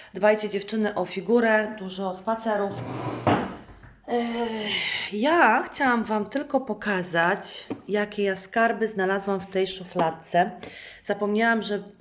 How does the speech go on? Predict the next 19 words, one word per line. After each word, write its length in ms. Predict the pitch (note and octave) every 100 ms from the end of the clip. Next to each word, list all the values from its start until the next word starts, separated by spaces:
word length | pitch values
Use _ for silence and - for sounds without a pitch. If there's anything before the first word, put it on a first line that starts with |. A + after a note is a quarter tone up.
| _ -
jak 180 | F3+
byłam 280 | - A3+ A3
w, 100 | F#3 - -
w 140 | - -
Polsce 420 | A3+ B3 - G3
w 60 | F#3
styczniu 640 | - G#3+ - E3 E3 G#3 -
w 80 |
tamtego 500 | - F#3 F3+ F#3 F3+
roku, 380 | F3+ E3+ E3+ G#3+ - - - -
to 100 | -
tutaj 320 | F#3 B3+ C4
schowałam 520 | B3+ - F#3+ A3 G#3+ G3+
sobie 480 | - F#3+ G#3 G3+ F#3+ - - -
takie 240 | F#3 G3
skarby. 500 | - - F3 D#3+ E3+ F3+ - - -
<laughs> 360 | F#4+ - - -
I 80 | -
słuchajcie, 760 | A#3+ A#3 G3+ F3 F3+ E3+ F3